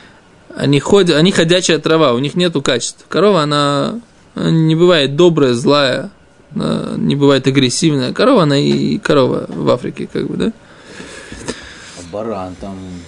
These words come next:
Speaker 1: И что баран? Он
Speaker 2: забо-,
Speaker 1: упрямый.
Speaker 2: забодает.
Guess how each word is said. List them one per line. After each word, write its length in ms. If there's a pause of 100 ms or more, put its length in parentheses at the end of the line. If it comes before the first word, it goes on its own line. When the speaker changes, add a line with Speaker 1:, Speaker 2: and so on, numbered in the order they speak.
(540)
Speaker 1:
И 140
что 180
баран? 320
Он 60
Speaker 2:
забо-, 140
Speaker 1:
упрямый. 420
Speaker 2:
забодает. 880